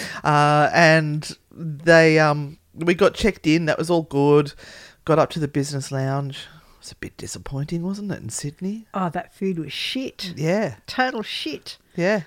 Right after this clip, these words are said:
Speaker 2: For what is supposed to be, um, you know, a business class lounge.
Speaker 1: A, a touch of luxury.
Speaker 2: Tux-, yeah, tu-,
Speaker 1: Uh,
Speaker 2: touch of luxury.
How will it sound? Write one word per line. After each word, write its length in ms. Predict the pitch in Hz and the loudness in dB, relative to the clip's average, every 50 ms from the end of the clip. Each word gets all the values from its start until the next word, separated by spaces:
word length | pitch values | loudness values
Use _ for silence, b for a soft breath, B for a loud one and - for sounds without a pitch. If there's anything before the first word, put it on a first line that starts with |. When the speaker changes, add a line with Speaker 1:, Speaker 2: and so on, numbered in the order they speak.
| _ _ _ | _ _ _
Speaker 2:
For 340 | - 233 226 214 202 190 | 2 4 4 4 4 2
what 320 | 190 196 214 233 226 220 - | -2 0 2 2 2 2 0
is 120 | - 190 - | -8 -8 -6
supposed 400 | - 196 - 190 190 180 - - | -6 -6 -4 -2 -2 -2 -4 -6
to 60 | 190 | -6
be, 340 | 175 180 170 170 170 170 - - | -4 -4 -2 -2 -4 -4 -6 -8
um, 420 | 170 170 165 165 165 165 165 165 - - | -10 -8 -6 -6 -6 -6 -6 -8 -8 -6
you 100 | 180 165 | -4 -4
know, 120 | 165 156 - | -4 -4 -6
a 100 | - 170 | -8 -10
business 540 | 160 151 190 180 - - 185 170 151 - - | -6 -4 -4 -4 -2 -2 -4 -4 -4 -8 -12
class 600 | - - - - 180 170 160 160 160 - - - - | -14 -14 -8 -6 -4 -4 -4 -6 -6 -10 -12 -16 -12
lounge. 680 | 185 175 170 165 165 165 156 131 123 131 147 170 202 247 160 - | -8 -6 -4 -2 -2 -4 -4 -6 -8 -10 -6 -4 -2 -2 0 0
Speaker 1:
A, 40 | - | 0
a 40 | 165 | -2
touch 320 | - - 233 214 - - | 0 0 0 0 0 -2
of 100 | 170 143 | -2 0
luxury. 640 | 170 196 233 - - - - 170 147 120 123 147 240 320 | 0 0 0 0 -4 -4 -2 -2 0 0 0 0 -2 -2
Speaker 2:
Tux-, 360 | - 208 185 - - - - - _ - | -2 -6 -8 -8 -10 -16 -16 -18 _ -10
yeah, 220 | - 190 165 135 123 - | -6 -6 -6 -6 -8 -10
tu-, 100 | - - 175 | -10 -8 -8
Speaker 1:
Uh, 180 | - - 233 226 | -8 -10 -10 -12
Speaker 2:
touch 340 | 214 - 190 - - - - | -10 -8 -10 -10 -10 -12 -14
of 80 | 147 151 | -12 -10
luxury. 760 | 143 156 - - - - - 123 117 123 180 214 254 269 | -10 -10 -10 -10 -10 -10 -10 -10 -10 -6 -6 -6 -6 -6